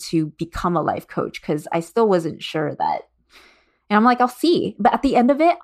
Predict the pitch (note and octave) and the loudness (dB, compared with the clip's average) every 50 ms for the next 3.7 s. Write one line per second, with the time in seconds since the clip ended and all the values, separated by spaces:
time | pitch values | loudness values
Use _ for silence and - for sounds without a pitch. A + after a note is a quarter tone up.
0 | - A3+ G#3 G#3 B3+ C4 C4 - D4 A#3+ F3 - G#3+ F#3+ F#3 G#3+ A3+ A#3+ A#3+ A3 | -2 0 2 4 4 2 2 2 2 0 2 2 0 2 2 4 2 2 2 2
1 | F#3 B3 A#3 - - - - F#4 - - - - A#3 G3+ F3 E3 E3+ C3+ - D#3+ | 2 2 0 0 -4 -6 -4 -4 -4 -4 -4 -2 2 2 4 2 2 2 0 -2
2 | D#3+ - - - F3 - - - - F3+ F3 F#3 F#3+ - - D4+ E4+ E4 - F#3+ | -2 -4 -6 -6 -6 -6 -6 -6 -4 -2 0 0 2 2 2 2 2 2 2 0
3 | F3 E3 - D#3 D#3 D#3+ D#3 D3+ D#3 E3 - E3 D3+ D3+ | 0 2 2 0 0 0 0 -2 -2 -4 -4 -2 -4 -4